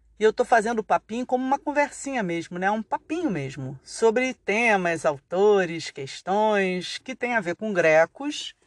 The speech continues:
que é o grupo de estudo sobre comunicação, cultura e sociedade que eu coordeno desde mil novecentos e noventa e nove,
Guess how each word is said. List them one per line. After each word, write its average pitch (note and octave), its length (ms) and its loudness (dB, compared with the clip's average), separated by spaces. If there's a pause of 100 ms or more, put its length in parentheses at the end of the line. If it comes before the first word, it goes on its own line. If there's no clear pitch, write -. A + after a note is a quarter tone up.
(280)
que - 40 -10
é F#3+ 40 -4
o F3+ 40 -2
grupo F3 240 -4
de E3 100 -10
estudo F3 260 -8
sobre E3+ 180 -8
comunicação, F3 580 -2
cultura E3+ 300 -12
e - 20 -10
sociedade D3 680 2
que F3+ 60 -8
eu E3 40 -8
coordeno D3+ 540 -4
desde F3 340 0
mil F#3 340 -4
novecentos D#3 440 -2
e - 20 -6
noventa D3+ 320 -4
e G#3 60 0
nove, G3+ 420 2